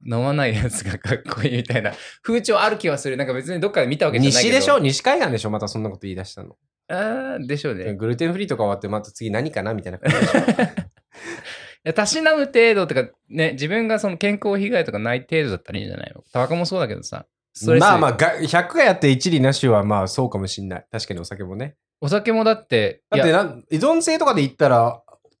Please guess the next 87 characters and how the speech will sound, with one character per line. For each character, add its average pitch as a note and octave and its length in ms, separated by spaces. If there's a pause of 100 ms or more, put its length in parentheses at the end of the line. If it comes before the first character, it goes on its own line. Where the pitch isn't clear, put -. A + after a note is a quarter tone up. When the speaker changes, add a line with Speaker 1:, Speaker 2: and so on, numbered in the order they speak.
Speaker 2:
タ G3 120
バ A#3+ 100
コ C4+ 100
と - 140
か、 C#3 240
あ B2 160
の、 B2 500
マ C#3+ 160
リ G3 60
フ G#3 80
ァ - 20
ナ B3 60
よ A#3 80
り C#3+ 60
高 B2 200
い G#3+ 80
で - 60
し - 120
ょ？ - 80 (840)
Speaker 1:
う B2 60
ん。 F2 280
Speaker 2:
う G2 60
ん。 F#2+ 300 (1600)
Speaker 1:
ま F#3 100
あ、 - 20
ま-、 C#3 120
マ D#3+ 160
リ F#3+ 100
フ G#3+ 60
ァ A3+ 40
ナ A3 100
が G#3+ 140
合 G3+ 220
法 G3+ 140
に G3 60
な G3 80
っ G3 80
た D3 100
ら、 A#2 60
じ G2 60
ゃ G#2+ 40
あ - 20
こ B2+ 120
の C3 140
回 C3+ 220
は G#2 80
マ G2+ 140
リ A#2 100
フ B2+ 60
ァ C3+ 60
ナ C3 120
の、 B2+ 140 (480)
マ F3+ 120
リ D3 80
フ D3 80
ァ D#3 60
ナ D3+ 140
飲 D3 200
み D3+ 80
な D3+ 140
が C3+ 100
ら、 F#2+ 320 (260)
な-、 G#2+ 400
吸 G2 220
い D3 120
な D3 120
が C3+ 80
ら G#2 80
の F#2 80
ポ G#2 120
ッ - 20
ド - 120
キ - 80
ャ F#2+ 40
ス - 80
ト - 60
に E2+ 80
す - 100
れ - 60
ば - 100
い - 40
い - 20
ん - 20
じ - 100
ゃ - 20
な - 80
い？ - 40